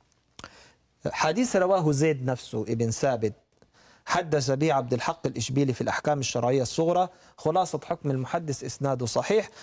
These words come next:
وأيضًا حدث به أبو الحسن المالكي بن القطان في الوهم والإيهام، الواقعين في كتاب الأحكام، خلاصة حكم المحدث إسناده صحيح، والوادعي صحيح،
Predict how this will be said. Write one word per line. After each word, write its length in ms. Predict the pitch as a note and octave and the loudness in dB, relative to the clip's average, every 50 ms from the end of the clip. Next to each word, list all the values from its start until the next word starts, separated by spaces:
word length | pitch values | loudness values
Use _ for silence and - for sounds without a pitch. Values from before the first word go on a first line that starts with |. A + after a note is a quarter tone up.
| - - - | -12 -4 0
وأيضًا 400 | D3+ F#3 G3 G3+ G3 F3+ D#3+ D3 | 2 2 2 2 2 0 0 0
حدث 400 | - F#3 F3 E3 D#3 C#3+ - D3+ | 0 -2 -2 0 0 0 0 0
به 240 | D3 D3+ D#3+ D#3 C#3+ | 0 2 2 2 2
أبو 120 | C3+ C#3 | 0 0
الحسن 380 | C3 - - F3+ - F3 D3 C#3+ | -2 -2 -4 -2 0 0 0 0
المالكي 480 | C#3+ C#3+ D#3 E3 E3+ E3+ D#3 D3+ D3+ | 2 2 2 2 2 0 0 0 0
بن 120 | C#3 C#3 C#3 | 0 0 -2
القطان 480 | C3 - - C#3+ - - F#3 F#3 F#3 | -2 -2 -4 -4 -2 0 0 0 0
في 120 | E3 - F#3 | 0 0 0
الوهم 360 | D3+ F3 F#3 F#3+ G#3 B3+ G3+ _ _ - - - - - - | 2 2 2 2 0 -4 -8 _ _ -20 -20 -20 -12 -4 0
والإيهام، 600 | C#3+ D3 E3 D#3+ D#3 D#3 F3+ G3 A3 A3+ G#3+ F#3 - - _ - - - - | 0 2 2 2 2 2 2 2 0 0 -2 -6 -10 -14 _ -20 -16 -6 -2
الواقعين 580 | D3 D3 C#3+ D3+ D3+ C#3+ - D#3 E3 F#3+ F#3+ F3+ | 0 2 4 4 2 2 2 2 2 2 0 0
في 140 | D#3+ - D3+ | -2 -2 -2
كتاب 340 | C#3+ - D3 F3 E3+ D#3+ D#3+ | -2 0 0 0 2 2 2
الأحكام، 640 | D#3 D3 C#3 - - - F#3 F#3+ G#3+ G#3+ G#3 G3 - - | 0 0 -2 -4 -2 0 2 2 2 2 -2 -4 -4 -4
خلاصة 440 | - - D#3 D#3+ E3+ E3+ - D3+ | -2 0 2 2 2 2 0 -6
حكم 320 | C3+ - - D#3 - D3+ C#3 | -6 -6 -6 -4 -2 0 0
المحدث 580 | C3 B2+ C3 B2 - D#3 D3+ C#3+ D3+ C#3+ - | 0 0 0 -2 -2 -4 -2 0 -2 -2 -2
إسناده 520 | D3 C3+ - - C#3 C3+ C3 B2+ C3+ C3+ C3 - - _ _ _ | -6 -10 -8 -4 0 0 2 2 0 -2 -2 -4 -12 _ _ _
صحيح، 460 | - - C3+ B2+ - - F3+ F3 D#3 D#3 | -6 -2 -2 0 0 2 0 0 2 2
والوادعي 800 | C#3+ C3 B2+ C3 D3 E3+ F3+ F#3 F3+ E3+ F3 D#3+ D#3+ D#3 D3+ C3+ | 0 2 2 4 4 6 4 4 4 4 2 4 4 4 2 2
صحيح، 560 | - - C3 - E3+ F3+ F#3+ F#3 D3+ - | 2 -2 -2 0 2 2 2 2 2 -2